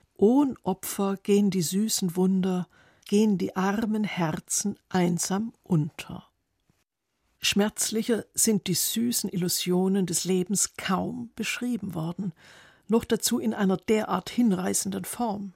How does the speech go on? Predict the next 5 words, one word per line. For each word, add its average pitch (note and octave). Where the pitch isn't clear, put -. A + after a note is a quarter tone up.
Im F3
Tod -
geht -
alles A#3
unter, F3+